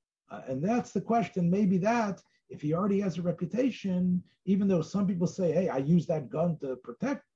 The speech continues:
people," you have to be worried about it. And then he talks there about what about, uh, implements, what about farm implements that could be used as weaponry? Um,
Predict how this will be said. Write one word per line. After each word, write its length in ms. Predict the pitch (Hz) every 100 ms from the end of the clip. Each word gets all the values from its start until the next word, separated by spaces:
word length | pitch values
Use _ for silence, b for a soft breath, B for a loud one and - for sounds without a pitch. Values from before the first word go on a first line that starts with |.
| -
people," 500 | 160 - 147 151 151 _ _ _ -
you 140 | 156
have 160 | 165 156
to 80 | 151
be 140 | 151
worried 340 | 147 185 165 117
about 280 | 92 -
it. 80 | - -
And 80 |
then 120 | 151 151
he 60 |
talks 360 | - 156 - -
there 220 | 254 233
about 420 | 165 143 127 123 123
what 120 | 131
about, 320 | - 123 120 _ _ _ _ -
uh, 60 | - -
implements, 680 | 208 202 196 120 107 - - _ _
what 100 | 143
about 260 | 156 156 -
farm 340 | - 196 247 180
implements 580 | 123 - 98 85 - - -
that 200 | 113 -
could 260 | 262 285
be 80 | 175
used 340 | 127 113 104 107
as 80 | 92
weaponry? 580 | 98 92 - - - - _ _ _ _ _
Um, 500 | - 226 - 113 202